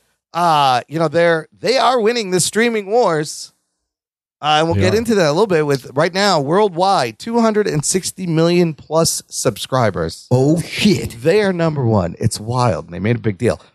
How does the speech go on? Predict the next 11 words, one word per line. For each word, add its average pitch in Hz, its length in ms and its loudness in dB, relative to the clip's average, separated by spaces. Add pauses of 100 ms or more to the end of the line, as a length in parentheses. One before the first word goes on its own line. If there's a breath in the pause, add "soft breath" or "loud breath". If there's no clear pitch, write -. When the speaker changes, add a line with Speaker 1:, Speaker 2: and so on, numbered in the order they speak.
(140)
Speaker 1:
But, 226 320 0
you 156 80 -14
guys, 156 340 2
did 123 140 -14
you 135 100 -2
watch 196 380 0
this? 220 300 0
What 196 240 0
things 202 260 0
stuck - 380 -2
out 156 300 0